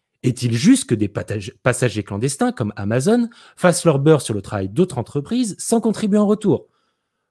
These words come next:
MongoDB et Elasticsearch ont au moins permis de remettre la question sur la table en utilisant la Server-Side Public License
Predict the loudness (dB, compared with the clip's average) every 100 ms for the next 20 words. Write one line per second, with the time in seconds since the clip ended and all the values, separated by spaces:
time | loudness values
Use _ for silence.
0 | 2 4 6 6 6 4 4 2 -2 -4
1 | -6 -8 -4 -4 -6 -8 -12 -4 0 2
2 | 4 2 0 -2 -2 -2 -4 0 0 0
3 | -2 -10 -12 -10 -6 -6 -6 -8 -10 -8
4 | -10 -10 -12 _ -18 -8 -6 -6 -6 -6
5 | -4 -4 -4 -4 -6 -8 -6 -6 -6 -10
6 | _ _ _ -8 -6 -6 -6 -4 -4 -4
7 | -4 -6 -12